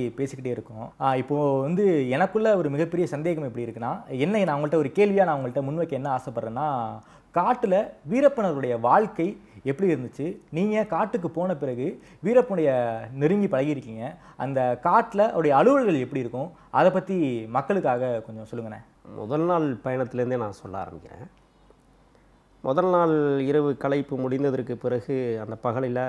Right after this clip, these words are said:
Speaker 2: அங்கங்கே ஒரு பெரிய மூங்கில் தோப்பு, மூங்கில் தோப்புல தான் படுத்து கிடக்குறோம்.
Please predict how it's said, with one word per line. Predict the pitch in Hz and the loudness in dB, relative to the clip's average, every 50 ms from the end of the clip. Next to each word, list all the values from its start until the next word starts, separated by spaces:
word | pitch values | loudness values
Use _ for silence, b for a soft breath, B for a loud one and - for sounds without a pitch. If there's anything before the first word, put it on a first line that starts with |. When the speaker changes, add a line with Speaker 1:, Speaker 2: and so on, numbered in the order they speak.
| 120 120 120 - - _ - - | -6 -8 -10 -14 -18 _ -12 -10
Speaker 2:
அங்கங்கே | 101 107 120 123 123 131 139 135 123 120 120 - - - | -8 -6 -6 -4 -2 -2 -2 -2 -2 -4 -6 -8 -8 -6
ஒரு | 127 123 120 120 117 110 110 - - - _ _ _ _ _ - | -6 -4 -4 -4 -6 -6 -8 -10 -12 -16 _ _ _ _ _ -4
பெரிய | 135 135 165 170 165 147 127 113 107 104 - - b b b b b b b b b b b b | -2 0 2 4 4 4 4 2 -2 -6 -12 -18 b b b b b b b b b b b b
மூங்கில் | 143 156 214 214 185 175 143 117 101 - - | 4 4 6 6 4 2 2 0 -2 -4 -6
தோப்பு, | 117 107 - - - - _ - - - - - 113 | -6 -6 -6 -8 -14 -18 _ -20 -20 -20 -14 -8 -4
மூங்கில் | 143 165 160 139 131 | -2 -2 -2 0 0
தோப்புல | 131 120 110 117 123 143 | -2 0 0 -2 -2 -2
தான் | 143 - - | -2 -4 -4
படுத்து | 127 120 117 - | -4 -4 -4 -4
கிடக்குறோம். | 117 101 101 - 92 101 170 | -4 -4 -6 -8 -10 -12 -12